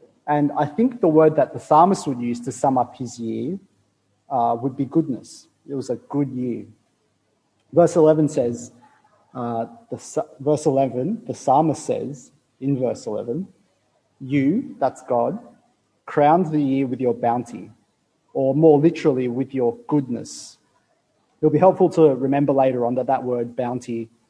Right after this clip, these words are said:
literally means goodness, <clears throat> if you can keep that in mind. So lucky guy, he obviously, he obviously wasn't singing, I'm guessing, about this year, but,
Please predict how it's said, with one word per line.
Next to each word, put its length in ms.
literally 420
means 280
goodness, 580
<clears throat> 160
if 460
you 80
can 340
keep 180
that 140
in 120
mind. 280
So 140
lucky 260
guy, 360
he 320
obviously, 640
he 60
obviously 280
wasn't 300
singing, 480
I'm 140
guessing, 360
about 240
this 220
year, 200
but, 580